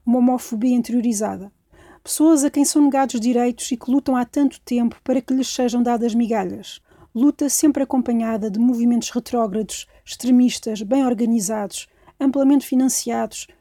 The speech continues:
que acham por bem lutar por menos direitos em vez de lutar pela sua expansão.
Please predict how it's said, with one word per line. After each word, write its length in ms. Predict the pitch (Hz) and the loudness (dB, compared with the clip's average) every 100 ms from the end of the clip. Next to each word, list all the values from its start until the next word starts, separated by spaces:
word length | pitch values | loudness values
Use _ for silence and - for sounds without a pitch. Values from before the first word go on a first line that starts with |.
| _ _ | _ _
que 100 | - | -2
acham 260 | 277 330 302 | 0 0 -2
por 180 | 269 247 | -2 0
bem 160 | 277 | 2
lutar 320 | 262 247 262 | 0 0 -4
por 160 | 254 226 | -4 0
menos 280 | 247 285 254 | 2 4 2
direitos 580 | 226 233 220 220 - - _ | -2 -2 -2 -8 -14 -16 _
em 100 | 254 | 0
vez 180 | 254 247 | 0 0
de 60 | 254 | -2
lutar 320 | 240 247 233 | -2 -4 -2
pela 180 | 247 233 | -2 -2
sua 200 | - 247 | -4 -6
expansão. 580 | - 240 233 226 196 | -4 -4 -4 -4 -8